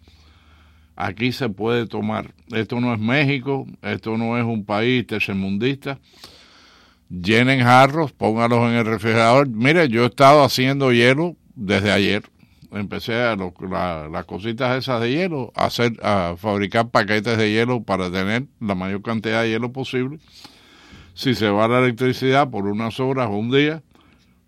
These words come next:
tienes paquetes de hielo que pueden mantenerte el, el, el refrigerador frío. O sea, hay muchas cosas que se pueden hacer.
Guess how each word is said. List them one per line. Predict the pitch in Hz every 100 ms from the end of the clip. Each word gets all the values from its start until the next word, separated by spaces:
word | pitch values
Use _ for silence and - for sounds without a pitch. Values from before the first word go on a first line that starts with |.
| _
tienes | - 143 143 151
paquetes | 139 120 123 123 131
de | 127
hielo | 123 123 139
que | 127 107
pueden | 113 120
mantenerte | 117 117 110 113 117 107 120 - - 113 110 101
el, | 92 -
el, | 104 95 92 87 -
el | 104
refrigerador | 95 95 95 90 87 85 90 104 110
frío. | - - 101 98 90 - - _ _ _ _ _ _ _ _ _ _ _
O |
sea, | - 127 -
hay | 120
muchas | 139 151 151 131
cosas | 143 123 131
que | 110
se | 104
pueden | 98 113 117
hacer. | 110 98 80